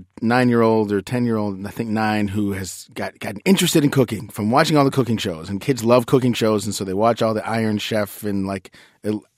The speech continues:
you know, Ultimate Elimination, Death Edition, and stuff like that. And so this kid's really excited, and then they go and, um, make things in the kitchen, in inspirational fashion, throwing ingredients together, but they end up making these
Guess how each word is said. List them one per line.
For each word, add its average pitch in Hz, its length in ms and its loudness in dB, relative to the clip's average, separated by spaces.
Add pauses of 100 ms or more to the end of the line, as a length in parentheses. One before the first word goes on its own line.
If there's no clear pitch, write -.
(540)
you 120 100 0
know, 113 140 2
Ultimate 117 400 0
Elimination, 110 560 0
Death 107 280 -2
Edition, 104 380 -4
and 104 140 -4
stuff 107 180 -6
like 104 140 -6
that. 101 240 -8 (320)
And 120 100 -2
so 139 140 6
this 120 160 0
kid's 123 200 0
really 117 180 4
excited, 143 400 4
and 117 120 4
then 113 140 2
they 107 120 2
go 104 420 2
and, 101 560 -2
um, 98 360 -2
make 117 260 2
things 110 540 0
in 104 200 -2
the 95 60 -4
kitchen, 110 680 -2
in 107 240 -2
inspirational 107 580 -2
fashion, 123 540 -4 (240)
throwing 127 260 4
ingredients 110 380 0
together, 110 320 0
but 98 100 -6
they 104 100 -4
end 110 200 0
up 95 180 -2
making 104 460 -4
these 95 180 -6